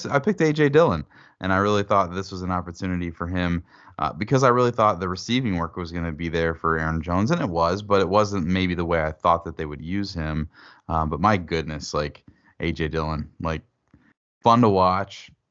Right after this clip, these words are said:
incredibly valuable for this team to be able to pivot and win in different ways than maybe they have in the last couple weeks, and ways that they may want to win as they get into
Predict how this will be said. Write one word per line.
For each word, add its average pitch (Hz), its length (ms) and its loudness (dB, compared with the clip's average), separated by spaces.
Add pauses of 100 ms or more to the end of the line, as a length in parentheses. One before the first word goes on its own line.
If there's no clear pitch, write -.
(120)
incredibly 104 1040 0
valuable 90 640 -2
for 85 160 -10
this 78 200 -10
team 90 420 0 (340)
to 101 120 -6
be 95 180 0
able 92 160 2
to 87 80 -4
pivot 98 540 2
and 87 240 -2
win 92 180 0
in 87 140 0
different 85 320 -2
ways 87 400 -2
than 85 160 2
maybe 80 240 2
they 78 160 -2
have 82 440 2 (320)
in 85 80 -2
the 80 80 0
last 80 260 0
couple 78 260 -4
weeks, 123 280 0
and 104 360 8
ways 107 260 4
that 98 160 0
they 95 120 6
may 92 180 6
want 90 240 4
to 87 100 -4
win 85 220 -2
as 78 120 -4
they 82 140 -4
get 82 240 -2
into 80 600 -4